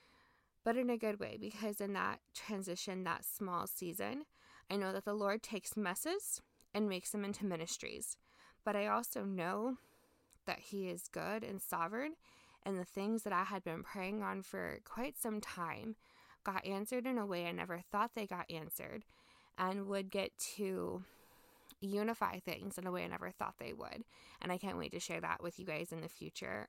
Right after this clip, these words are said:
um, because it's another good one as well, too. So remember that he takes messes and turns them into ministries. I think that's probably the biggest takeaway I want for you guys to have today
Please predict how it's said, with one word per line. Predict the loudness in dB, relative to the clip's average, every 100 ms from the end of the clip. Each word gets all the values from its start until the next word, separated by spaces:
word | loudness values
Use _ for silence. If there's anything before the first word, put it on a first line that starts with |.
| 0
um, | 0 0 -4 -6 _ _ _ -14
because | -6 -4 -4 -8 -14 -20 -20 -20 -20 -20 _ _ _ _ 0
it's | 0 -2
another | -4 -2 -4
good | -4 -6
one | -6 -8
as | -8 -6
well, | -6
too. | -4 -4 -4
So | -2 0
remember | 4 4 2 -2 -4 -4 -4
that | -4
he | -2 -4
takes | -2 -2 0
messes | 0 0 0 -2 -2
and | -4
turns | -2 -2 0
them | -2
into | -2 -4 -6
ministries. | -6 -4 -6 -6 -6 -8 -6 -6 -6 _ -20 -20 -20 -20 -20 -20 -20 _ _ _ _ _ _ _ _ _ _ 0
I |
think | 4 4
that's | 4 0
probably | 2 2 2
the | -2
biggest | -4 -4 -4
takeaway | -6 -2 0 2
I | 0
want | -2 -4
for | -6
you | -6
guys | -6 -6 -4
to |
have | 0 0
today | -2 -6 -4